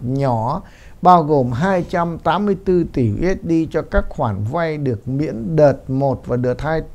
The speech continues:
thuộc Biêu, Biêu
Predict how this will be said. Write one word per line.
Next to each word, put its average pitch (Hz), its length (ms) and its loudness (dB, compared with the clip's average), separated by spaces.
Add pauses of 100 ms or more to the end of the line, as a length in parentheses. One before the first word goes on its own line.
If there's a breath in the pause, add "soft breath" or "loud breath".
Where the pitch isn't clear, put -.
thuộc 131 280 -2 (1800 soft breath)
Biêu, 180 460 6 (280)
Biêu 202 300 6